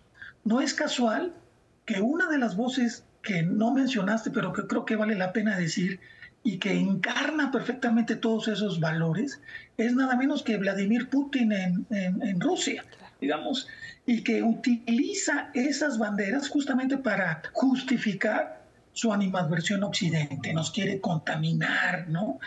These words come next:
Con todas sus, estos valores que van en contra de lo, de los val-, de la, de la tradicionalidad, ¿no? Entonces, ¿cómo ubicar a la derecha en los momentos actuales?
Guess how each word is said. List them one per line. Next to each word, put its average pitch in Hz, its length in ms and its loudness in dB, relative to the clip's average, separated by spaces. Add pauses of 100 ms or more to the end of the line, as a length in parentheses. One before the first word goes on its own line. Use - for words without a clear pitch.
(280)
Con 165 200 0
todas 190 360 0
sus, 170 360 -2 (220)
estos 185 320 -2
valores 180 640 2
que - 160 -2
van 175 200 0
en 185 260 -2
contra 220 540 2
de 180 120 0
lo, 165 200 0 (420)
de 170 140 0
los 165 200 -2
val-, 202 300 0
de 226 120 -2
la, 180 120 -2
de 202 160 0
la 180 140 -4
tradicionalidad, 175 1080 -2 (220)
¿no? - 200 -6 (520)
Entonces, 311 480 -2 (480)
¿cómo 349 380 0
ubicar 277 340 2
a 302 80 2
la 269 140 2
derecha 254 640 0
en 226 160 2
los 214 160 2
momentos 233 720 0
actuales? 240 720 -2